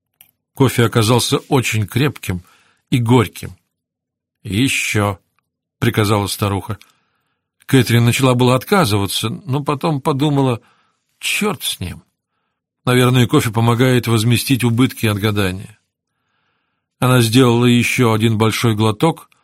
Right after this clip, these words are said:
Вкус кофе показался ей отвратительным. «Ну пей, пей!» подгоняла ее мадам Пирис.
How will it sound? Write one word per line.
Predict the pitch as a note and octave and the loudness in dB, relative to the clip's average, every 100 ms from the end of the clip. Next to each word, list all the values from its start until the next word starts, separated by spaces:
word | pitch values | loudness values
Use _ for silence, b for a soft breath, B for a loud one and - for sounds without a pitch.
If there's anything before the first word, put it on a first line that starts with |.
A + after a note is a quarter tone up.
| _ _ _ _ - | _ _ _ _ -18
Вкус | - - C3 A2+ | -14 -6 -2 -2
кофе | - D#3 - | 0 0 0
показался | G2+ A2 A#2 B2 A#2 B2 | -4 -2 0 0 0 0
ей | A#2+ C#3 | 0 0
отвратительным. | B2 A#2+ B2+ C#3+ A#2 - F#2+ F2+ F2 _ _ _ _ _ _ _ _ _ | -4 -2 0 0 -2 -4 -8 -12 -18 _ _ _ _ _ _ _ _ _
«Ну | C3 E3 | -2 0
пей, | G3 F#3+ B2+ G#2+ | 2 2 2 0
пей!» | - - G#3 E3+ A2 F#2 _ _ _ _ | -4 -4 -2 -2 -2 -6 _ _ _ _
подгоняла | - A#2 B2+ B2 A#2 A2 | -8 -2 0 2 2 2
ее | A2 | 0
мадам | A2+ A2+ A2+ G#2+ | 0 0 0 -2
Пирис. | G#2 G#2 F2+ - | -2 -4 -4 -12